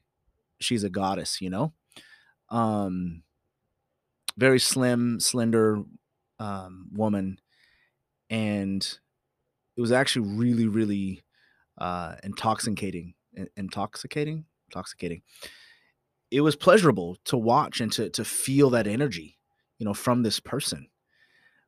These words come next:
because she didn't have, and, and mind you, she could have been on drugs and whatever. That, that's not the point, right? Um, I don't know, and, and nor is it my place to, to sit here and be like, "Oh, oh, oh." I'm just feeling the energy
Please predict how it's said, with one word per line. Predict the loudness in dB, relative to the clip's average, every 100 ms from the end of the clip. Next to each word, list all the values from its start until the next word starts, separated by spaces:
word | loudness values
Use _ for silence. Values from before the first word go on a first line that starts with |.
| -8
because | -2 2 2
she | 4 2
didn't | 4 2 0
have, | -6 -4 0 2 0 -2 -10 -6
and, | -6 -4
and | -4 -4 -2
mind | 4 4 4
you, | 2
she | 0 0
could | 0
have | 0
been | 0
on | 0
drugs | 0 0 0
and | 0
whatever. | 0 0
That, | 0 0 2
that's | 0 2
not | -2
the | -4
point, | -4 -4 -4 _ _ -20 -20 _ _
right? | -4 -2 -2 -8 _ _ _ _ _ _ _ _ _ _ -14 -2
Um, | 2 2 2 2
I | 6
don't | 6 8
know, | 8 8 4
and, | -2 -2
and | 0 2
nor | 4 2
is | 0
it | -2
my | -4
place | -6 -6 -6 -6
to, | -8 -8
to | -8 -8
sit | -6 -6
here | -4 -6
and | -6
be | -8
like, | -8
"Oh, | -4
oh, | -2 -2 0 -2 -4
oh." | -6 -20 -20 _
I'm | 4 6
just | 6 4 -6 -12 -18
feeling | 0 4 4 4
the | 0
energy | 0 0 0 -2